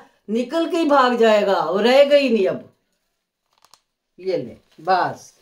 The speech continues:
अब पिए। ठीक है, अब ये तैयार हो गया, और अब आपने सब ने, जो जो घर में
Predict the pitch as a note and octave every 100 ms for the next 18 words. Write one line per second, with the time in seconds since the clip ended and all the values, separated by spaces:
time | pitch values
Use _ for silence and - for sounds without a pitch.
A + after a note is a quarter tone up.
0 | _ _ _ _ _ _ _ _ _ _
1 | _ _ _ _ _ _ _ _ _ _
2 | _ _ _ A#3+ A#3 G#3 F3 G#3+ G3+ G#3+
3 | _ _ _ _ _ _ _ _ _ _
4 | E3+ F#3 - A3 C4+ E4 F#4 F3+ E3 D#3
5 | - F#3 G3+ A3 A#3 G3+ F3+ A3+ C4 A#3+
6 | D#4 F#4 F#4 _ _ F3+ E3+ F3 F3 F#3
7 | F#3 G#3 F#4+ F#4 _ - - _ _ _
8 | _ _ _ C4 C4+ A3+ A3+ F#3+ F#3 G3+
9 | G#3 A3+ F#3+ F#3 F#3 G#3+ G#3+